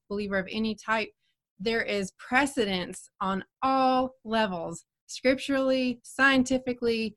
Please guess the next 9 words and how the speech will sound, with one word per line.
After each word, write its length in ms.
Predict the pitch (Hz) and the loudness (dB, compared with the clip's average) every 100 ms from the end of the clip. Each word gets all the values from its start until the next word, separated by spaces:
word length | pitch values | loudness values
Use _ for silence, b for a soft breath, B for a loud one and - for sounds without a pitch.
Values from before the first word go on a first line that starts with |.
| - | -2
anecdotally, 880 | 240 277 262 233 233 233 226 226 214 - - | 2 4 4 2 2 2 0 -2 -4 -8 -10
that 140 | - | -2
music 800 | 214 220 247 277 220 202 190 190 - | 0 4 6 6 4 0 -2 -4 -2
was 260 | 202 202 | 0 0
designed, 880 | 190 202 185 202 214 202 185 185 180 - _ _ _ _ _ - | -2 -2 0 2 2 2 0 -2 -4 -10 _ _ _ _ _ -2
especially 800 | 196 202 196 - 285 302 247 208 | 2 2 -2 2 2 2 0 0
as 140 | 190 | 0
a 60 | 180 | -2
community, 840 | - 208 208 196 175 - 190 196 | -2 -2 0 0 -2 -2 -4 -4